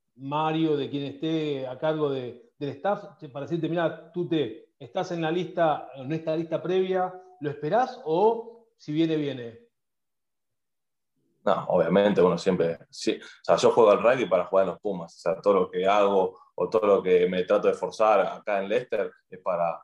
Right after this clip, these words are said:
Speaker 2: eh, que llegue ese llamado para, para los Pumas. Eh, y ahora más todavía, porque es el llamado para los Pumas, es mi, mi única, mi única, eh, opción de ir a Argentina, de poder ver a, a mis amigos,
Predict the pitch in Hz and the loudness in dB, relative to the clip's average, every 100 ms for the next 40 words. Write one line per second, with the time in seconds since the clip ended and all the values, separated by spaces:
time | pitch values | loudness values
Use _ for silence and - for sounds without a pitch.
0 | _ _ - 85 82 - _ _ _ _ | _ _ -6 -4 -4 -8 _ _ _ _
1 | - 85 101 92 - 87 87 95 95 92 | -12 -2 0 0 -2 -2 0 4 6 4
2 | 85 85 82 - 87 87 - 113 90 - | 2 -2 -4 -6 -6 -6 -4 -2 -2 -6
3 | _ _ _ _ - 92 87 85 82 80 | _ _ _ _ -2 2 2 2 -2 -6
4 | 78 76 _ _ - - 101 92 90 95 | -18 _ _ _ 2 4 4 2 0 0
5 | 90 107 127 90 92 92 92 - - _ | 2 2 2 0 -6 -4 -6 -6 -16 _
6 | _ _ 95 90 95 107 107 95 98 95 | _ _ -8 -2 2 4 4 6 4 4
7 | 95 92 - 127 104 101 95 95 92 95 | 2 0 -8 -6 -6 -8 -10 -8 -8 -4
8 | 101 113 107 101 92 90 - 104 117 113 | 2 2 4 4 2 0 -6 0 2 4
9 | 104 101 - - _ 95 95 92 92 123 | 4 4 2 -16 _ -4 0 0 0 -2
10 | 117 101 104 95 101 98 127 135 127 - | -2 0 -2 -2 -8 -8 -4 -2 -2 -8
11 | _ - 92 95 98 101 98 104 98 95 | _ -10 -8 0 0 2 0 -2 -2 -2
12 | 92 - 95 95 - 95 117 123 117 - | -6 -10 -12 -12 -12 -8 -2 0 0 -2